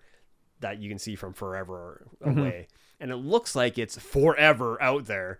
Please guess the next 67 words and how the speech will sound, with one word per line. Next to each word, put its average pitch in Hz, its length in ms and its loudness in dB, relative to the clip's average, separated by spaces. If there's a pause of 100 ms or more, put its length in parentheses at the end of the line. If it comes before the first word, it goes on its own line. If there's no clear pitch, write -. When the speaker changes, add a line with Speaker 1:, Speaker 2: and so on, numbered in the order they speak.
(140)
Speaker 2:
Mm-hmm. 131 220 -2
Speaker 1:
but 131 140 0
you, 135 120 -2
like, 127 240 -2
go 131 160 0
down 135 220 2
this 131 180 -2
little 135 200 0
hill 143 280 4
and 117 80 0
all 123 100 2
of 120 60 -4
a - 20 -8
sudden 127 220 -2
you're 123 140 -6
at 139 200 2
it. 139 100 2
Speaker 2:
Yeah. 131 280 4
Speaker 1:
And 123 100 -2
I'm 123 60 -2
like, 131 160 -6 (160)
"What?" - 220 -4 (360)
Speaker 2:
We 202 120 0
just 220 220 0
move 180 220 6
fast, 123 440 0
you 127 60 -2
know? 120 140 0
Speaker 1:
There's, 143 160 -2
there's 427 240 4
no 427 140 8
way 156 480 8
Speaker 2:
We 147 60 -4
just 165 140 -6
move 151 120 2
Speaker 1:
we 123 80 -2
made 120 180 0
it - 20 0
Speaker 2:
fast. 110 320 -4
Speaker 1:
that 123 240 2
far 104 380 0
in 120 240 -4
that 107 160 0
Speaker 2:
Um, 104 80 -2
Speaker 1:
amount 92 120 -8
of 87 60 -12
time. 82 240 -14 (280)
<laughs> 180 460 4
Speaker 2:
I 151 180 8
will 175 180 8
say 185 340 8
that 139 540 6
when 139 120 2
you 143 60 6
get 139 140 4
down 131 260 2
there 127 180 2
and, 120 160 0
like, 113 220 -2
Fin 131 300 0
Fang 120 360 -2
Foom 123 360 -2
comes 120 240 0
out 117 100 0
to 117 80 -6
fight 127 240 -2
you, 147 180 2